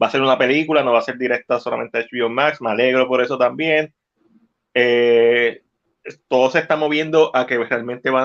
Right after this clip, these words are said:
a trabajar un multiverso. Me alegro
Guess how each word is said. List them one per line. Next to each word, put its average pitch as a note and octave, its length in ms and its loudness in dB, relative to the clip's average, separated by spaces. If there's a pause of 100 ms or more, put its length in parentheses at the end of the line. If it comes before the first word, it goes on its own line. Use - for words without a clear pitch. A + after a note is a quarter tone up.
a B2+ 40 -6
trabajar B2 320 0
un C3+ 100 -8
multiverso. C3 800 -6 (640)
Me A#2+ 280 -6
alegro D3 640 0